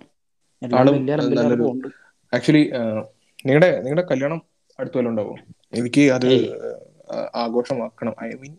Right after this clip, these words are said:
Speaker 2: ആഘോഷമാക്കണ്ട, ഞാൻ ആഘോഷമാക്കേണ്ട ആവശ്യമില്ല. വന്നാ മതി, ഭയങ്കര ആഘോഷമായിരിക്കും. കാരണം, ആ, ഏട്ടന്റെ കല്യാണം ഭയങ്കര രസമായിരുന്നു. ആ,
Speaker 1: ഉം, ഉം,
Speaker 2: എന്താ
Speaker 1: ഉം.
Speaker 2: പറയാ,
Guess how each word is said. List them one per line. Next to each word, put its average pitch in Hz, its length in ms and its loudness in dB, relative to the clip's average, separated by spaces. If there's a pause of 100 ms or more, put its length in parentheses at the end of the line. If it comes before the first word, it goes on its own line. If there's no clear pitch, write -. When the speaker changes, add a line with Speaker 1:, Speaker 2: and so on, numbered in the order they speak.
Speaker 2:
ആഘോഷമാക്കണ്ട, 180 500 -2
ഞാൻ 139 320 -2
ആഘോഷമാക്കേണ്ട 165 500 -4
ആവശ്യമില്ല. 139 360 -2 (400)
വന്നാ 139 240 2
മതി, 151 200 4
ഭയങ്കര 131 260 0
ആഘോഷമായിരിക്കും. 113 560 -4
കാരണം, 113 300 -6 (500)
ആ, - 320 -8
ഏട്ടന്റെ 113 300 -4
കല്യാണം 113 400 -4
ഭയങ്കര 110 240 -10
രസമായിരുന്നു. 107 400 -8 (880)
ആ, - 20 -8
Speaker 1:
ഉം, 110 240 -4
ഉം, 120 240 -6
Speaker 2:
എന്താ 107 200 -8
Speaker 1:
ഉം. 101 80 -8
Speaker 2:
പറയാ, - 180 -8